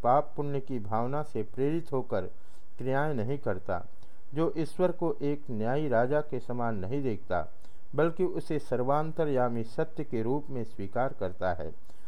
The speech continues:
और ऐसा मानता है कि यह सारा विश्व ब्रह्मांड अटल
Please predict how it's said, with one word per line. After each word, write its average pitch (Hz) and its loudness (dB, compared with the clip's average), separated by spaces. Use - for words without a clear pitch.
और 135 2
ऐसा 143 2
मानता 117 2
है 156 0
कि 156 -2
यह 165 2
सारा 139 4
विश्व 151 0
ब्रह्मांड 110 0
अटल 139 0